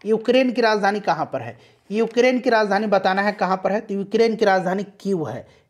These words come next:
कीव है। अगला प्रश्न है कि निम्नलिखित में से कौन सा इसमें से मूल मात्रक नहीं है?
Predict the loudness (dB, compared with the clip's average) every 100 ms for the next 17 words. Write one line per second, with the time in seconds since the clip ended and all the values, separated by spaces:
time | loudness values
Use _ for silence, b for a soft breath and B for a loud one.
0 | _ -8 -2 0 -2 -4 -8 b b b
1 | 0 2 2 0 -2 -2 -2 0 0 -2
2 | -6 -6 -4 0 0 2 2 0 -2 -6
3 | -2 0 0 0 0 0 -2 -4 -6 -8
4 | -10 -14